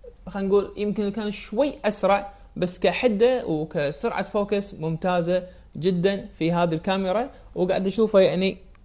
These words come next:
وايد كان صراحة دقيق وممتاز.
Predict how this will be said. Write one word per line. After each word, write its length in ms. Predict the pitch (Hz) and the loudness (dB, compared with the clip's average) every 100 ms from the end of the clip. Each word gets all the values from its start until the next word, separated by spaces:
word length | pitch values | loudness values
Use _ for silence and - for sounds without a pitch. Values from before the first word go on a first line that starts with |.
| - | 4
وايد 320 | 180 202 202 | 8 8 6
كان 180 | - 190 | 2 2
صراحة 520 | 190 190 185 180 190 - - - - - | 4 6 6 4 0 0 -16 -20 -12 0
دقيق 520 | 165 170 214 226 - - - - - - - - - | 2 4 4 4 -2 -20 -20 -20 -20 -20 -20 -20 -10
وممتاز. 480 | 170 165 170 151 - | -2 0 2 0 -2